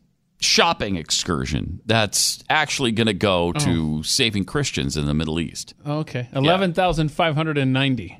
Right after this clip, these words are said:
Speaker 1: Which is why that should be, you know, one million five hundred thousand dollars.
Speaker 2: You're gonna
Speaker 1: And
Speaker 2: tweet this out,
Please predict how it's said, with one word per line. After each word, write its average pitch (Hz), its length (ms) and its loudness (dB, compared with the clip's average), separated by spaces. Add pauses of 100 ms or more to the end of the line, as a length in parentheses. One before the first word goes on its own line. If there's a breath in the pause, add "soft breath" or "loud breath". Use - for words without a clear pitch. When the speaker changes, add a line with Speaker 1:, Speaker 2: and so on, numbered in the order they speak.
Speaker 1:
Which 101 180 -4
is 101 100 -4
why 117 180 2
that 92 160 0
should - 120 -4
be, 90 400 0
you 104 140 2
know, 76 260 0 (220)
one 107 320 2
million 87 420 0 (420)
five 90 200 2
hundred 82 240 0
thousand 73 480 0 (280)
dollars. 65 640 -2
Speaker 2:
You're 196 160 4
gonna 208 140 6
Speaker 1:
And 143 80 0
Speaker 2:
tweet 156 200 2
this 131 160 0
out, 143 280 0